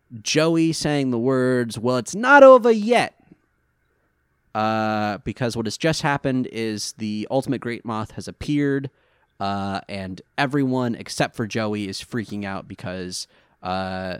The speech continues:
this moth has the words ultimate and great in its name, which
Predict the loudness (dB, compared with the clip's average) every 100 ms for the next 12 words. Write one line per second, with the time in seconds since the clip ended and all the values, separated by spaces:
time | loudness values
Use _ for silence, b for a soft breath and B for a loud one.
0 | -12 -8 -6 -4 -4 -4 -6 -8 -6 -6
1 | -6 -6 -6 -8 -10 -14 -10 -6 -4 -4
2 | -8 -10 -12 -12 -10 -10 -12 -10 -8 -10
3 | -14 -12 -12 -12 -12 -12 -12 -14 -14 -10
4 | -8 -8 -10